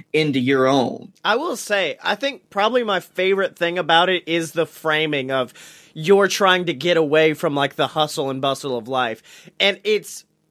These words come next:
Speaker 2: it's not only what's happening in the game, it's almost like you were saying earlier, it's almost like what's happening in reality.
Speaker 1: Exactly. Because I think what this game offers you is a lot of freedom. So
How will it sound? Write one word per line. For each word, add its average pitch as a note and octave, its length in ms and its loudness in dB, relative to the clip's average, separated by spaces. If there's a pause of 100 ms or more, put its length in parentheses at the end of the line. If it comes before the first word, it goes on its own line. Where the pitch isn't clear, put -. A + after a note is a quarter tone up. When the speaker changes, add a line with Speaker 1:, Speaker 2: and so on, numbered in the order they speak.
(380)
Speaker 2:
it's F#3 180 -2
not B3 200 0
only A#3 160 0
what's F#3+ 200 -4
happening F#3 440 0
in F3 80 -6
the D#3+ 60 -6
game, F3 400 -2
it's F3+ 180 -6
almost G3+ 340 0
like F3 160 -2
you E3 80 -4
were D#3 60 -4
saying D#3+ 300 -2
earlier, D3+ 380 -4
it's - 280 -4
almost A#3+ 400 0
like G3 140 -2
what's E3 200 -8
happening D#3+ 540 -2
in D#3+ 280 -4
reality. A2+ 640 -6 (1040)
Speaker 1:
Exactly. E3+ 920 2 (500)
Because E3 480 0 (1040)
I F#3 160 4
think A#3+ 300 0 (320)
what G#3+ 220 2
this C4 160 -2
game G#3 240 2
offers D3 480 2
you C3 280 2
is B2 420 2 (320)
a C3+ 100 4
lot C3 280 4
of A#2+ 120 -2
freedom. A#2+ 600 0
So B2 580 0